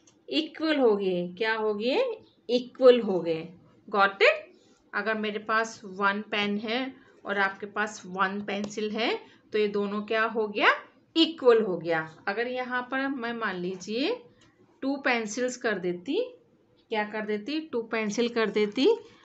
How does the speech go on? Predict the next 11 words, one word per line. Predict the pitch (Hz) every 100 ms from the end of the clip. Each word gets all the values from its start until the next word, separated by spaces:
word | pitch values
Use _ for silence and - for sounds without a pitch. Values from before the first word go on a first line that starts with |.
| _ -
तो | 233
यहाँ | 226 220 220 214 233
पर | 233
क्या | 247 254
हो | 277 254
जाता, | 226 214 233 269 466 - - _ - 233
ये | 254 -
equal | 339 - 349 359
हो | 339
जाता | 381 494 359
क्या, | 262 175 180